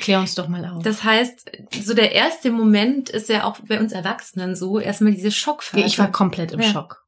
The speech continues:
Speaker 1: Also
Speaker 2: Ja.
Speaker 1: ich habe wirklich G-, Gesichtsstarre gehabt.
Speaker 2: Ja.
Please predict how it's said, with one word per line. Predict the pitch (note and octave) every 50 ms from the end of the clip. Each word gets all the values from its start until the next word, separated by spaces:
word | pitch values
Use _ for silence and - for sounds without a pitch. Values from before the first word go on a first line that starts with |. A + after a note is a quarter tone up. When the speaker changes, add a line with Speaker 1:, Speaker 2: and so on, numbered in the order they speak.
| _
Speaker 1:
Also | - F#3 F3 G#3+
Speaker 2:
Ja. | A3 A3
Speaker 1:
ich | G#3+
habe | G3+ F#3+ F#3+ G3+ F#3+ F3
wirklich | G3 F#3 E3 D#3+ - E3 E3 -
G-, | - - F#3+ G3+ - G3 F#3 - - -
Gesichtsstarre | - F#3+ E3+ D#3+ G#3 G#3 - - - - - - - - E3+ D3+ D3+ D#3+ D3
gehabt. | D#3 - - E3 G3 A#3
Speaker 2:
Ja. | A3+ A3